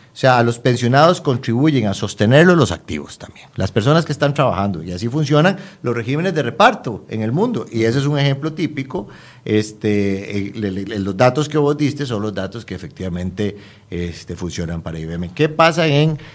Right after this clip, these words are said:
en Magisterio Nacional? En Magisterio Nacional pasa lo siguiente, porque estamos hablando de más de noventa y cuatro mil personas, y que muchas de ellas escuchan, digamos, este, este programa.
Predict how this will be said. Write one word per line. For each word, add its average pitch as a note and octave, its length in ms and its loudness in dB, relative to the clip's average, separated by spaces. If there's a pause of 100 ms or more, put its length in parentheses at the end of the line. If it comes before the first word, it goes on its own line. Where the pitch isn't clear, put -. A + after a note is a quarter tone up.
(240)
en B2 300 2
Magisterio A#2 480 4
Nacional? C3+ 560 8
En A#2 100 0
Magisterio A2+ 380 0
Nacional C3+ 360 2
pasa G#2+ 260 2
lo A#2 100 2
siguiente, C#3 400 4
porque F2+ 160 -6
estamos A2 320 -4
hablando C#3 520 6 (280)
de G#2 160 4
más F#2+ 220 0
de A#2+ 100 4
noventa C3 340 2
y E2 60 -4
cuatro - 280 -8
mil F2 140 -4
personas, G#2 520 4
y - 20 -14
que - 160 -14
muchas F#2+ 480 -2
de A#2 140 4
ellas A#2+ 220 2
escuchan, G#2 600 -2 (400)
digamos, F#2+ 640 0
este, D#2+ 580 -10
este - 260 -2
programa. C3+ 460 2